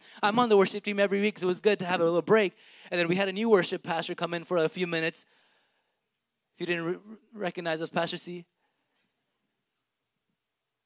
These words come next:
But that's what God is telling us. Where is our heart's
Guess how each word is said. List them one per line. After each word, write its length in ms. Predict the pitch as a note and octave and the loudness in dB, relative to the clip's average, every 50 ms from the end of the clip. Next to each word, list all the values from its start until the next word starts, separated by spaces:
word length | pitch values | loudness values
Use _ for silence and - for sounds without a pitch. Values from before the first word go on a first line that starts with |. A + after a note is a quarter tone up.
| _ _ _ _ _ _ _ _ _ _ _ _ _ _ _ _ _ _ _ _ | _ _ _ _ _ _ _ _ _ _ _ _ _ _ _ _ _ _ _ _
But 100 | - - | 0 4
that's 240 | - C4 C4+ - A#3+ | 4 4 4 6 6
what 160 | C4 A#3+ - | 6 6 4
God 240 | - A#3+ A3+ A3+ A#3 | 2 0 2 2 2
is 80 | G3+ | 0
telling 340 | - - - B3 B3+ A#3+ A3+ | 0 -2 -2 0 0 0 0
us. 140 | G#3 - G#3 | -2 0 0
Where 320 | G#3 G3 A3+ B3 C4 C#4 | 6 8 8 10 10 8
is 140 | C4+ B3 G3 | 4 4 4
our 120 | B3 A#3+ | 4 4
heart's 580 | G3+ E3+ - A3+ B3 A#3 - - - - - | 4 4 6 6 6 6 4 -2 -8 -18 -18